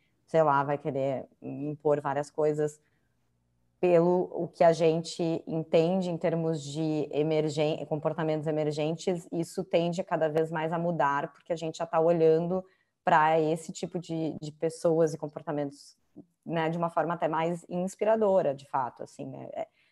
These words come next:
as pessoas estão preocupadas, estão mais conscientes, estão revendo seus valores, estão revendo os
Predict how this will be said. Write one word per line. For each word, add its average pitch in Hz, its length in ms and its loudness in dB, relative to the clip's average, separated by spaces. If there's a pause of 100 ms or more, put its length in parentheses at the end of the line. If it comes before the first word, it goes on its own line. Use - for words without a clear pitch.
as - 80 -20
pessoas 160 340 0
estão 170 400 2
preocupadas, 180 840 2
estão 160 220 -6
mais 160 180 -4
conscientes, 160 640 -4
estão 165 240 -4
revendo 160 380 -2
seus 170 200 -4
valores, 165 520 2
estão 160 300 -6
revendo 156 360 -4
os 170 160 -10